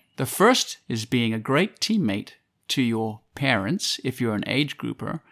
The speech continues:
and to your significant other, if you're an adult athlete.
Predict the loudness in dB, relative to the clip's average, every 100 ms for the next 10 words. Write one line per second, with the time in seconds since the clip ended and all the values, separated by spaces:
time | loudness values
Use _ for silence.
0 | _ _ _ _ _ 4 4 4 -2 0
1 | 2 2 0 2 2 2 -2 -4 0 0
2 | 0 -2 -4 -4 -4 -2 0 0 -2 0
3 | 0 0 -2 -8 _ -2 -2 -4 -8 -10